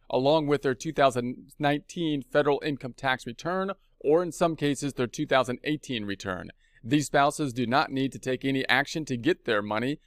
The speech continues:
The I R S will automatically issue the portion of the economic impact payment that was applied to the other spouse's debt. The I R S is aware that some individuals did not file a Form eighty-three seventy-nine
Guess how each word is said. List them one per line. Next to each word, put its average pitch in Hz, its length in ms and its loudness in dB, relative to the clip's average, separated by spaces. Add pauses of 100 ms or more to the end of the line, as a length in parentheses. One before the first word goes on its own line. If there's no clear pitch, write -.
(120)
The 135 140 2
I 131 440 4 (160)
R 127 240 6
S 151 280 4
will 123 160 -2
automatically 151 680 4
issue 143 260 -2
the 123 140 -4
portion 160 400 -2
of 131 80 0
the 143 140 -4
economic 143 420 0
impact 143 460 0
payment 160 280 -4 (260)
that 127 180 2
was 127 140 -4
applied 151 440 2
to 139 80 -4
the 135 160 0
other 180 260 4
spouse's 131 640 0 (100)
debt. 117 380 4 (300)
The 139 160 2
I 135 200 6
R 139 280 4
S 156 320 0
is 127 240 -2
aware 170 420 4
that 120 240 4
some 147 260 2
individuals 135 540 0
did 123 140 -2
not 160 300 -2
file 120 340 6
a 123 80 -2
Form 123 400 -2 (220)
eighty-three 135 460 0
seventy-nine 127 600 2